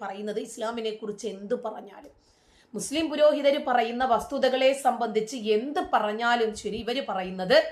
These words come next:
ഇസ്ലാമിനോടുള്ള വിരോധം. ഇവിടെ ഒരു മതത്തോടും ഒരാൾക്കും പ്രത്യേകമായ ഒരു വൈകാരികതകളുമില്ല, ഒരു വിരോധവുമില്ല. ഒരുപക്ഷെ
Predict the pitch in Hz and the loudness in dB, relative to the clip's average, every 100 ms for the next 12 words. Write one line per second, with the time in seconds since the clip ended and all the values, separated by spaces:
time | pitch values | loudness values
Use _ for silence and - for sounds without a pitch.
0 | - _ 226 220 247 247 247 240 233 214 | -12 _ -10 -6 4 4 4 -2 -2 0
1 | 214 208 208 226 233 233 175 - _ _ | 0 0 2 2 4 0 -2 -14 _ _
2 | - 294 349 349 254 262 277 214 196 220 | -12 -4 2 4 4 0 -4 -4 -2 -2
3 | - 240 233 233 - 214 202 240 208 214 | 2 2 0 -6 -8 -8 -2 0 2 0
4 | 247 214 220 202 277 285 294 302 214 190 | -4 -6 -6 -2 4 4 6 2 2 0
5 | 190 202 - 202 214 196 190 190 226 240 | -2 -4 -4 -4 -2 -4 -4 2 4 4
6 | 247 233 226 208 180 180 196 190 - _ | 0 -2 -2 -4 -6 -4 -2 -4 -6 _
7 | _ 208 208 185 180 202 202 208 185 233 | _ -8 -8 -10 -10 -10 -8 -10 -4 -4
8 | 220 - 247 | -4 -6 -10